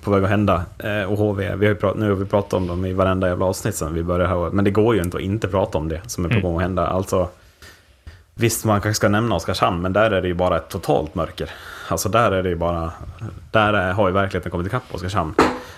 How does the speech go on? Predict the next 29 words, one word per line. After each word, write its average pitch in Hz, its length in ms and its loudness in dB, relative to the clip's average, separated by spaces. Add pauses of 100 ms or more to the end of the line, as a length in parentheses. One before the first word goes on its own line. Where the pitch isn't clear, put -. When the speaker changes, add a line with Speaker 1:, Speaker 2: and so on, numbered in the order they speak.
Speaker 1:
H 110 220 2
Vs 104 200 0
verklighet, 92 720 -2 (280)
det 110 140 2
är 98 60 8
bara 98 180 6
H 110 240 4
V 110 140 2
som 90 140 -8
fortfarande 92 340 -4
tror 90 260 0
att 80 60 -4
de 90 120 0
är 87 140 2
ett - 80 -2
topplag 80 420 0
i 76 60 -2
S 90 140 -4
H 85 60 2
L. 80 100 -2 (120)
Alla 92 220 2
andra 98 220 2
fattar 90 320 0
att 78 60 -2
det 82 60 0
här 117 120 2
är 117 60 2
ett 78 100 -2
bottenlag. 85 400 -2